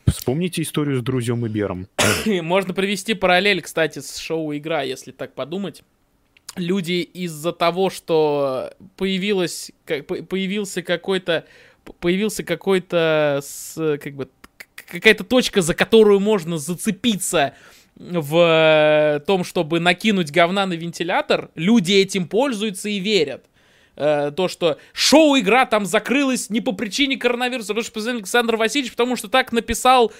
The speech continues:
Speaker 2: вот этот чувак. А кто он? Это чувак, который обозревает К В Н, значит, он точно знает. Вот тут так же. Люди, которые насмотрелись "Кто хочет стать миллионером"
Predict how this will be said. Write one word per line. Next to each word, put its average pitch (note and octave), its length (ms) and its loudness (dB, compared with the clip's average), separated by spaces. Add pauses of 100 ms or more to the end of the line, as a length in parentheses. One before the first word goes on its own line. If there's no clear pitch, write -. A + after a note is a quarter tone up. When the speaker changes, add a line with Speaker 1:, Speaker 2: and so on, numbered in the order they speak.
(160)
Speaker 2:
вот B3 140 10
этот B3+ 180 4
чувак. G#3+ 400 4 (260)
А - 80 -16
кто C#4 220 2
он? F#3+ 160 -2 (360)
Это A#3 320 2
чувак, C#4+ 360 2
который A#3+ 600 2
обозревает B3 480 4
К B3 120 4
В B3 40 6
Н, B3+ 140 6
значит, A3 260 0
он A#3 120 2
точно G#3 320 0
знает. F3+ 380 -4
Вот G#3 240 4
тут D4 240 -2 (100)
так A3 280 8
же. C#3 280 -4 (440)
Люди, A#3 380 4
которые A3+ 420 4
насмотрелись A3 720 -4 (200)
"Кто B3 180 0
хочет B3 220 4
стать B3 180 0
миллионером" C4+ 640 -2